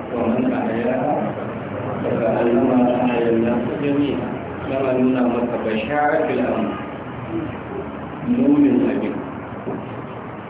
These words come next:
To kuma wanda ya raya aka ce kamar ya raya mutane duniya ne gaba ɗaya. Ba ga ga wanda ya yanta bawa ba? Aka ce za a yanta kowace gaba na bawan nan da irin wannan gaba da ke jikin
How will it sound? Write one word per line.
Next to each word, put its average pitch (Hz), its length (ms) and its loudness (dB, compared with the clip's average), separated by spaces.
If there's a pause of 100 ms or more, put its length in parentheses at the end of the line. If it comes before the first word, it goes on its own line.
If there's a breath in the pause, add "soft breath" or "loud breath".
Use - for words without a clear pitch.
(420)
To 120 120 -2
kuma 147 300 0
wanda 156 340 2
ya 135 240 4
raya 143 340 2 (120)
aka 131 240 -2
ce 127 160 -2
kamar 120 260 -2
ya 127 240 0
raya 131 300 -2
mutane 123 720 0 (100)
duniya 131 460 0
ne 113 160 0
gaba 107 240 -2
ɗaya. 104 160 -4 (300)
Ba 120 100 -4
ga 120 140 2
ga 123 160 2
wanda 156 260 2
ya 143 220 4
yanta 143 340 0
bawa 135 380 2
ba? 123 160 0 (1300)
Aka 147 240 -2 (160)
ce 147 240 2
za 143 160 2
a - 240 2 (160)
yanta 147 440 2 (120)
kowace 151 640 2
gaba 143 400 0 (160)
na 127 160 0
bawan 135 560 4
nan 123 160 4
da 123 140 4
irin 131 420 0
wannan 123 400 2
gaba 131 400 0
da 107 80 -2
ke 110 160 -4
jikin 117 400 -4